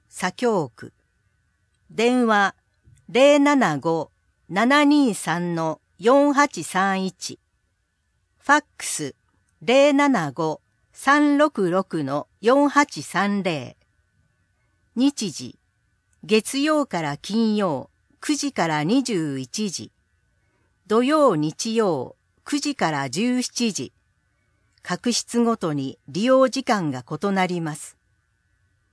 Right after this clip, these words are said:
休業日、祝日、休日、第二水曜、年末年始、十二月二十八日から一月四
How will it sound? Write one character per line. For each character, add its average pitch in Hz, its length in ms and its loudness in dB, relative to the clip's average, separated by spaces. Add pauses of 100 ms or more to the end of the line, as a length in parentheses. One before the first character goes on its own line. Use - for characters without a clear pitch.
(380)
休 294 340 2
業 277 360 6
日、 123 240 -12 (500)
祝 - 300 -4
日、 254 560 -4 (260)
休 262 300 -2
日、 214 500 -6 (420)
第 262 360 4
二 285 160 4
水 254 400 -2
曜、 156 420 0 (380)
年 277 340 4 (140)
末 262 160 -4
年 262 280 4
始、 - 320 -8 (600)
十 226 260 0
二 233 140 2
月 220 300 -2
二 254 160 2
十 190 240 -4
八 160 320 -6
日 202 280 -6
か 151 140 -6
ら 135 140 -8
一 131 240 -8
月 202 320 -4
四 170 180 -4